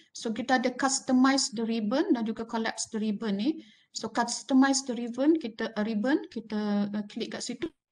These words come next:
dia ada bahagian sebelah kanan ni, all the function kat sini ni, okey. So, dia ada satu function recording dekat sini.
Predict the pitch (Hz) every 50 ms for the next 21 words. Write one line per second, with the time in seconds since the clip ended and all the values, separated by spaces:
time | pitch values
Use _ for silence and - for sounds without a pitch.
0 | _ _ - 311 254 233 226 214 202 220 202 190 185 190 202 202 202 208 214 214
1 | 208 202 226 226 220 - 220 220 214 - 226 226 233 247 240 214 202 208 269 311
2 | - - - - - _ _ _ _ - 214 220 214 208 214 208 - 247 226 233
3 | 233 - - - 262 226 214 202 - 208 - 220 208 208 208 208 240 302 - -
4 | - _ _ - 277 - - - - _ _ - - 254 240 220 269 269 262 277
5 | 269 - 269 269 262 - - 277 269 262 - 262 247 262 262 - - 262 254 233
6 | 233 247 233 - - 254 226 202 214 190 175 175 180 180 - - - - 175 -
7 | -